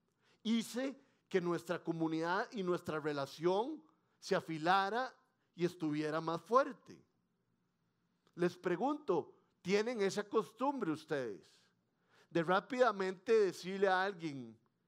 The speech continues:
"Estoy herido, no me gustó lo que me dijiste"? La última aplicación que veo que hay aquí en hablar la verdad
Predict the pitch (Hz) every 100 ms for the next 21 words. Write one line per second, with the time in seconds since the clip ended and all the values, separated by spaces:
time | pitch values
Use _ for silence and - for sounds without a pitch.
0 | - - 156 180 196 285 349 - - _
1 | _ _ _ _ _ _ _ _ - 147
2 | 190 220 - 180 196 220 202 196 196 165
3 | 190 330 - - 110 98 _ _ _ _
4 | _ _ _ _ _ _ _ _ _ _
5 | _ _ _ _ _ _ _ _ _ _
6 | _ _ _ _ _ _ _ _ _ _
7 | _ _ _ _ _ _ _ - 170 180
8 | 214 - 285 262 233 196 190 - 196 202
9 | 196 170 170 196 196 196 220 202 - 180
10 | 202 208 180 160 151 156 170 196 196 208
11 | 190 175 156 156 170